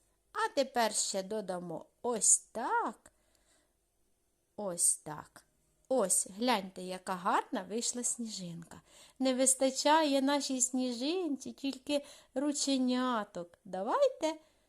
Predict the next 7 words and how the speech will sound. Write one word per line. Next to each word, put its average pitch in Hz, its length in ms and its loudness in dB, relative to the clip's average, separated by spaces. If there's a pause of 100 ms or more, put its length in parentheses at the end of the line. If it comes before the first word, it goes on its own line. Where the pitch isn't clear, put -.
(340)
зробимо 196 680 -4
їй 185 400 -10 (100)
їх 175 420 -14 (120)
ось - 300 -2
так. - 400 -16 (360)
Одна 220 840 -2
ручка 311 680 -2